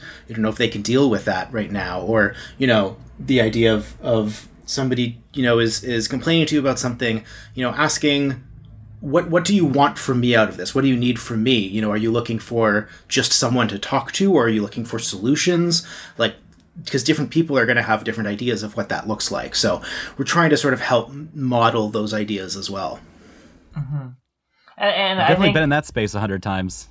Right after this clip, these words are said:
Speaker 2: <laughs>
Speaker 3: Where folks, you know, wa-, wanna ask up front, like, "Hey, I'm in a, I'm in a spot. Can you listen? Can you be an ear for me?" And it's like, "Yeah, yeah.
Speaker 1: Totally.
Speaker 3: I'm totally ready now."
Speaker 2: Uh, and,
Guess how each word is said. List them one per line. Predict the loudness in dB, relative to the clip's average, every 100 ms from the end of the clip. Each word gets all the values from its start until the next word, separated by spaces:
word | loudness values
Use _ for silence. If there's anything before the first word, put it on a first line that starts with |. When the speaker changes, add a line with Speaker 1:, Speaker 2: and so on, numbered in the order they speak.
| -20 -6
Speaker 2:
<laughs> |
Speaker 3:
Where | -4 2 2 2 -2 -6 -12 -12 -12 -2
folks, | -2 -2 -6 -10
you | -4 0
know, | 0
wa-, | 0 -4 -2
wanna | -2 0
ask | 0 0 -2
up | -4 -2
front, | 0 0
like, | 0 -2
"Hey, | 0
I'm | 2 4
in | 4
a, | 0 -4 -12 _ _ -4
I'm | 0
in |
a | 0
spot. | 2 -2 -2
Can | -4
you | 0
listen? | 0 -2 -4
Can | -4
you | -2
be | 0
an | 0
ear | 0 -2
for | -4
me?" | -4
And | -4
it's | -2
like, | -2
"Yeah, | -2 -4 -6
yeah. | -6 -6 -8 _ _ _ _ _ _ _ -2
Speaker 1:
Totally. | 4 4 2 -2 -10
Speaker 3:
I'm | -8
totally | -2 -2 0
ready | -4 -6
now." | -8 -10 -14 _ _ _ _ -2
Speaker 2:
Uh, |
and, | -2 -2 -6 -4 -4 -4 -8